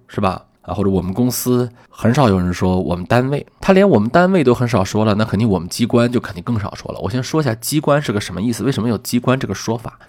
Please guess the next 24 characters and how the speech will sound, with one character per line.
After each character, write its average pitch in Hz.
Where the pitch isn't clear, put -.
机 208
关 185
本 113
来 82
是 92
工 143
程 92
学 -
概 -
念， -
它 -
指 165
的 117
是 117
一 98
组 95
一 147
组 98
的 -
关 151
键 143
组 -
件 170
儿 -